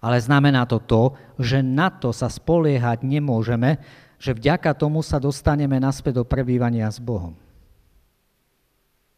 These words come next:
Toto je veľký rozdiel. A preto vám chcem v tejto chvíli veľmi zodpovedne, s tou zodpovednosťou, o ktorej som vravel a o ktorej apoštol Jakub píše,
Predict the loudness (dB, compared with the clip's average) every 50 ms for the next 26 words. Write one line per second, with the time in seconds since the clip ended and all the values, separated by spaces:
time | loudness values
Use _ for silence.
0 | _ _ _ _ 0 0 2 4 4 4 6 4 4 2 2 2 4 4 6 6
1 | 4 2 -2 -4 -4 -4 -4 -4 -8 -12 -18 -20 -20 -20 -20 -20 -20 -20 -20 _
2 | _ _ _ _ _ _ _ _ _ _ -20 _ _ -20 -12 -10 -2 2 2 2
3 | 4 6 6 6 4 4 2 2 2 2 2 4 4 2 2 4 4 4 4 4
4 | 4 6 6 6 6 6 6 6 6 6 4 4 4 4 4 4 4 2 4 4
5 | 4 4 4 2 0 2 2 4 4 6 4 4 4 4 4 4 4 4 4 2
6 | 0 2 4 6 6 6 4 4 2 4 4 4 2 2 0 0 2 4 4 6
7 | 6 6 6 6 4 4 2 2 0 0 2 2 0 0 -2 0 0 0 0 0
8 | 0 0 2 2 0 0 0 -2 -2 0 0 0 0 0 0 2 2 2